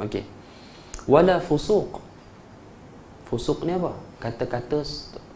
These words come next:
tu, tu bahaslah segala kata-kata yang buruk, yang mana kata-kata itu boleh membawa kepada dosa, maki hamun dan sebagainya.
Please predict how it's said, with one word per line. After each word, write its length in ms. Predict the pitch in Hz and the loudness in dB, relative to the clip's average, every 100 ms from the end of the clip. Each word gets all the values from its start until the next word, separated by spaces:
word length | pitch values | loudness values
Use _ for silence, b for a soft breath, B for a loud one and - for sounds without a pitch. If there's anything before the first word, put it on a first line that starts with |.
| - | -10
tu, 100 | - 120 | -4 -4
tu 140 | 127 | -2
bahaslah 480 | 127 135 156 135 113 | 0 0 0 -2 -4
segala 320 | - 117 139 | -2 0 0
kata-kata 560 | 139 120 - - 117 139 | -2 -4 -4 -6 -4 -2
yang 240 | 127 110 | 0 0
buruk, 480 | 107 107 120 202 - B B B | -2 0 2 2 0 B B B
yang 160 | 120 120 | 0 2
mana 160 | 120 117 | 0 -2
kata-kata 480 | 110 110 113 113 | -4 -4 -4 -2
itu 240 | 110 117 143 | -2 0 0
boleh 240 | 113 113 | 2 0
membawa 480 | 110 107 107 113 113 | 0 -2 0 0 -2
kepada 320 | 104 107 104 | -4 -2 0
dosa, 400 | 101 104 - 104 | 0 0 2 0
maki 320 | 98 104 - | 0 -4 -4
hamun 480 | 98 104 110 110 104 | -6 -4 -2 0 0
dan 80 | 101 | 0
sebagainya. 800 | 95 101 98 95 95 107 107 | 0 -2 -2 0 0 0 0